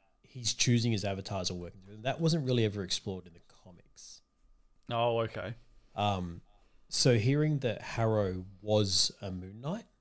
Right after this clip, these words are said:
Speaker 1: is really interesting, and I, I'm stoked to see how they explore that. But that's something that I'm surprised. Like, you're saying everyone has an issue with how Mister Knight is, but no one has an issue with the fact that they're saying that Ethan Hawke was the original Moon Knight.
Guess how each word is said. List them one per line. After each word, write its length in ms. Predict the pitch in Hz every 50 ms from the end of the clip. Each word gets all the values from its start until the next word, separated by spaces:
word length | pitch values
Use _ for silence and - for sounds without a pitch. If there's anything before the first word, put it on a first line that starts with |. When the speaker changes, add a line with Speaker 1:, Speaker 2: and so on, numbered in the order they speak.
| _ _ _ _ _ _ _ _ _ _ _ _ _ _ _ _ _ _ _ _ _ _ _ _ _ _ _ _ -
Speaker 1:
is 180 | 120 104 90
really 460 | 90 92 90 92 98 104 104 98 92 92
interesting, 420 | 87 - 104 - - 123 127 127
and 80 | 110 95
I, 160 | 92 87 92
I'm 160 | 101 101 92
stoked 480 | - - - - - 123 110 101 - -
to 60 | 101
see 220 | - - 92 90
how 140 | 95 95 92
they 100 | 87 87
explore 380 | 80 - - - - 82 87 104
that. 260 | 123 160 208 - - - - _ _ _ _ _ - -
But 160 | 120 104 -
that's 260 | 127 131 135 - -
something 380 | - 156 139 135 139 123 113 104
that 300 | - 107 101 90 - _ _ _ _ _ _ _ _ _ _ _ _ _ _ -
I'm 180 | 113 113 113 107
surprised. 640 | - - 110 - - 117 110 98 95 92 - -
Like, 200 | 87 90 - -
you're 80 | 120 110
saying 240 | - 135 120 101
everyone 200 | 98 95 104 92 95
has 140 | 104 92 92
an 60 | 92
issue 240 | 92 - - 92 87
with 120 | 90 -
how 120 | - 95
Mister 300 | 87 92 101 - - -
Knight 260 | 92 87 90 98 127 175
is, 260 | 226 247 - - - _ _ _ _ _ _ _ _ _ _ _ _ _ _ _ _ _ _ _ _ _ _ _
but 120 | - 131 117
no 140 | 120 123 127
one 120 | 127 123
has 120 | 117 107
an 100 | 104 104
issue 240 | 107 104 - - 107
with 120 | 95 92 -
the 60 | 95
fact 240 | - - 98 92 -
that 80 | 95
they're 100 | 87 92
saying 240 | 92 - 104 95 92
that 100 | 92 87
Ethan 220 | 101 98 - 110
Hawke 280 | 98 95 90 92 - -
was 160 | 104 95 87
the 100 | 92 92
original 280 | 87 90 87 - 92 85 85
Moon 120 | 90 85
Knight. 180 | 78 - _ _